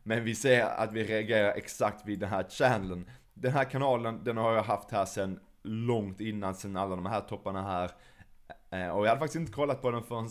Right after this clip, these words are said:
nu också, att den reagerade precis här vid den här toppen. Eh, och det här kan absolut bli en nivå som är lite jobbig att bryta, för det är trendtaket.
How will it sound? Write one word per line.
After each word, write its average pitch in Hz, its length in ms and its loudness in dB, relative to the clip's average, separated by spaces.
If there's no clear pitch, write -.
nu 110 260 -4
också, 110 340 -6
att 101 120 -4
den 107 280 -8
reagerade 104 420 0
precis 101 420 -6
här 92 300 0
vid 95 100 -4
den 92 160 -6
här 92 220 -4
toppen. 92 460 -4
Eh, 98 180 -2
och 104 60 4
det 139 60 4
här 139 80 2
kan 151 100 0
absolut 139 260 -4
bli 131 200 0
en 123 100 0
nivå 123 340 2
som - 200 -10
är 110 200 2
lite 110 260 -4
jobbig 110 540 -2
att 101 140 -6
bryta, 107 600 -4
för 98 140 -10
det - 120 -4
är 101 160 4
trendtaket. 104 840 -2